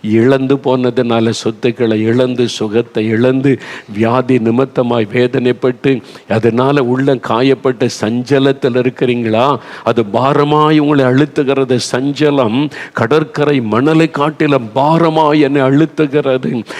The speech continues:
ஆண்டவர் சொல்கிறார், "வருத்தப்பட்டு பாரம் சுமக்கிறவர்களே, சஞ்சலத்தை சுமந்து சுமந்து கண்ணீரில் வாழ்கிறவர்களே, என்னிடத்தில் வாருங்கள், நான் இளைப்பாறுதல் தருவேன்" என்று இயேசு உங்களுக்கு தான் சொல்லுகிறார். அவர் சொல்லுகிறார், யோபு ஏழாம் அதிகாரம் இருபதாம் வசனத்தை வாசிக்கும் பொழுது,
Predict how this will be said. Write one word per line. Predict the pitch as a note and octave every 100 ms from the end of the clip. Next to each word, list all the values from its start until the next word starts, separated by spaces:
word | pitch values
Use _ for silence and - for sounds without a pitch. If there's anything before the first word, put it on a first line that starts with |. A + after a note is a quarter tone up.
| -
ஆண்டவர் | B2+ C#3+ D3+ D3+
சொல்கிறார், | - C#3+ C#3 C3+ B2
"வருத்தப்பட்டு | A2 A#2+ C#3+ - C3+ C#3+ C#3+ C3
பாரம் | B2+ C3 D3 C#3 -
சுமக்கிறவர்களே, | C3+ D3 D3 D#3 C#3+ C#3+ C3 B2+ B2+ C#3+ D#3+ D#3 - - -
சஞ்சலத்தை | B2+ D3 D3+ D3+ D3 C#3
சுமந்து | - B2 D3 D3+ D3
சுமந்து | - C3+ D#3 D3+
கண்ணீரில் | C#3+ A#2 C3+ D#3 C#3+
வாழ்கிறவர்களே, | C#3 B2+ D3 D3+ D#3 D3 D3+ D3 C3 C3
என்னிடத்தில் | D3 C#3+ C#3+ C#3
வாருங்கள், | B2+ B2 C#3+ C#3+ C#3 C3 B2+ B2+ - -
நான் | A#2 A#2
இளைப்பாறுதல் | A#2+ D3+ D#3+ C3+ D3 C#3+ C#3
தருவேன்" | A#2 B2+ D3 E3
என்று | D#3 D#3+ D3
இயேசு | B2+ C#3+ -
உங்களுக்கு | B2+ C#3 C#3+ C3 C#3
தான் | C3+ C3
சொல்லுகிறார். | A#2 A#2 A2+ G2 G#2+ G#2 F#2+ F#2 - - - _ _ -
அவர் | - G2+
சொல்லுகிறார், | G2+ B2 B2+ B2+ B2 A2+
யோபு | G2+ A2+ C3+ C3 A2
ஏழாம் | A#2+ B2+ C3
அதிகாரம் | B2+ B2 A#2+ A#2+ A#2
இருபதாம் | A2+ C3 C3+ B2+ B2
வசனத்தை | A#2 - B2+ C3 B2+
வாசிக்கும் | A2+ A2+ B2 C3 B2+ B2+
பொழுது, | B2+ B2+ B2 A#2+ A2 C#3+